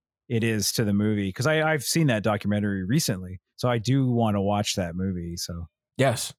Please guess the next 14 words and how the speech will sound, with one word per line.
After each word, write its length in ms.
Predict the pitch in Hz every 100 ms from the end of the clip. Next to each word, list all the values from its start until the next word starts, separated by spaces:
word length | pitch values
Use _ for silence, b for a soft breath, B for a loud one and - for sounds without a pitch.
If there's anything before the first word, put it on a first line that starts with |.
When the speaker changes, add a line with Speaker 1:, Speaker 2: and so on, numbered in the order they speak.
| -
Speaker 2:
please. 300 | 214 151 -
And 180 | 151 208
then, 140 | 196
Speaker 1:
Yeah. 160 | - 214
Speaker 2:
yes, 180 | 147 -
let 120 | 190
me 80 | 196
know 180 | 196
how 200 | 175 175
close 280 | 175 175 160
it 60 | 160
actually 460 | 143 151 - 135 123
is, 260 | 151 160
'cause 360 | - 113 113 -